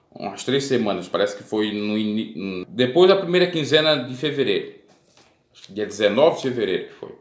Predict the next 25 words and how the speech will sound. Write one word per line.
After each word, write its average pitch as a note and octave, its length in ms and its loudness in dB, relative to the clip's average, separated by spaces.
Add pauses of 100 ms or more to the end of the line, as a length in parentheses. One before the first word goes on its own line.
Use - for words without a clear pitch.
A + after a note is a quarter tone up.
(120)
Deve B2 720 4
já B2 280 6
estar C3 380 4
na D#3 80 0
via D3+ 240 -4
judicial. - 800 -8 (1600)
Aí, D#3 680 4 (460)
o F2+ 40 -20
juiz F#2+ 440 -4
que - 120 -14
vai F2 380 2
decidir, A2+ 680 -4
tem E2 560 -6 (260)
jurisprudência, A#2 880 -2
possivelmente A3+ 600 0
vai G#3 140 6
dar G3 120 6
até G3 180 4
pra G3 160 -2
Deus F3+ 240 0
e F3 60 2
Amor, E3 240 -2
porque - 180 -6
eles, D3+ 640 -2 (460)
né, D#3 280 -6